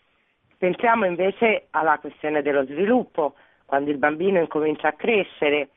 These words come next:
anche solo, dico forse una banalità,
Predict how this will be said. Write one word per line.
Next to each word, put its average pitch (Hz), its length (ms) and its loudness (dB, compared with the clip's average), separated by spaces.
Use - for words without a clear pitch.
anche 196 420 -2
solo, 190 460 2
dico 143 320 -8
forse 196 260 -2
una 175 160 4
banalità, 160 720 0